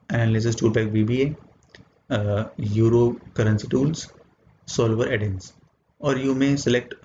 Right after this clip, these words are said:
first two options only. All right, and then press OK. Just press OK.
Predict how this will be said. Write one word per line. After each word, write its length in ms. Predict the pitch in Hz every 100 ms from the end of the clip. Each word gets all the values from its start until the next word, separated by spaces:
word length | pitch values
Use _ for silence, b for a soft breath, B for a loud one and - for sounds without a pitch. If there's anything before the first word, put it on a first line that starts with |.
| _
first 240 | 135 113
two 120 | 123
options 300 | 104 - 110
only. 240 | 98 95 90 - - _ _ _ _ _ _ _ _ _
All 100 | 117
right, 240 | 110 135 - - _ _
and 180 | - 117
then 140 | 113 110
press 320 | 127 139 143 -
OK. 360 | 113 - 98 92 - - _ _ _ _ _ _ _ _ _ _ _
Just 220 | 117 120 -
press 240 | 131 -
OK. 260 | - -